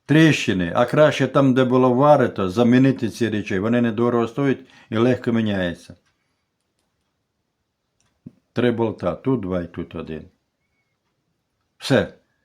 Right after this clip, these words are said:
Ставте лайки, підписуйтесь на канал, пишіть коментарі, що ви думаєте про цей стабілізатор. Потрібно він тут, повинен він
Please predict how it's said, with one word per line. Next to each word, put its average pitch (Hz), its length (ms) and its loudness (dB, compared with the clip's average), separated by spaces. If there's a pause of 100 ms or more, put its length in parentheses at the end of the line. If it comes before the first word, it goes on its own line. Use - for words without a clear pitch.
(140)
Ставте 135 320 0
лайки, 139 380 2
підписуйтесь 123 760 -2
на 123 100 0
канал, 127 540 0
пишіть 131 380 -2
коментарі, 131 680 2 (280)
що 143 200 0
ви 139 120 4
думаєте 123 480 2
про 117 180 -4
цей 120 200 0
стабілізатор. 113 720 -2 (1200)
Потрібно 143 580 2
він 113 180 0
тут, - 300 -10
повинен 135 540 2
він 92 320 -4